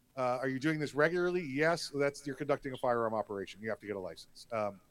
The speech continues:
so, uh, but at gun shows, Craig, let's say I have a personal collection. Let's say, uh, there's a change of jobs. I decide I don't want this many guns anymore. I'm moving. I'm gonna get rid of 'em.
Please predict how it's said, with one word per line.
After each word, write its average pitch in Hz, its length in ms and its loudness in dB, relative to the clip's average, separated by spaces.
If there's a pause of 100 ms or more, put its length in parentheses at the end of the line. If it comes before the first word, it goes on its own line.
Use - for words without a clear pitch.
(340)
so, 151 320 6 (500)
uh, 143 220 -2 (200)
but 170 120 8
at 160 100 2
gun 208 160 6
shows, 185 240 4
Craig, 165 220 4
let's 180 160 4
say 196 100 4
I 180 100 6
have 180 120 4
a 175 60 0
personal 175 340 0
collection. 170 460 2
Let's 131 180 -2
say, 151 320 4
uh, 139 320 4 (360)
there's 147 160 2
a 127 40 -10
change 170 280 0
of 143 60 -4
jobs. 156 540 6
I 135 60 2
decide 139 280 2
I 160 40 4
don't 156 140 2
want 156 140 2
this 143 100 -2
many 156 140 2
guns 151 280 2
anymore. 156 360 2
I'm 131 80 0
moving. 156 280 2
I'm 135 80 -2
gonna 139 160 -2
get 139 140 4
rid 147 140 6
of 156 80 0
'em. 165 160 2